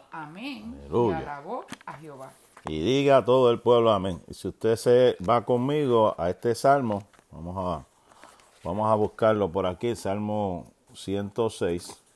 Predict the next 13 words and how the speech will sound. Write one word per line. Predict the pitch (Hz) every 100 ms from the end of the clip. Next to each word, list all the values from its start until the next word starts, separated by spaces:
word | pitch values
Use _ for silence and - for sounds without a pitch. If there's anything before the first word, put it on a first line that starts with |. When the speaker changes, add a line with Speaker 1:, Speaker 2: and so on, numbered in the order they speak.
| _ _ _ - _ _ _ _ _ _ _ _ _ _ _ _ _ _ _ _ _ _ _ - _ _ _ _ _ _ _ _ _
Speaker 2:
Salmo | - - 92 104 113
ciento | - 117 - 113
seis, | - 127 120 101
el | - 92
primer, | - 90 98 110 110 -
el | 87 82
primer | 95 90 104 110
verso | 101 131 120 113 101 98
en | 92 92
esta | 95 117
versión | 117 104 123 117
dice, | 120 120 117 104
"Aleluya". | 87 85 82 71 104 170 110 76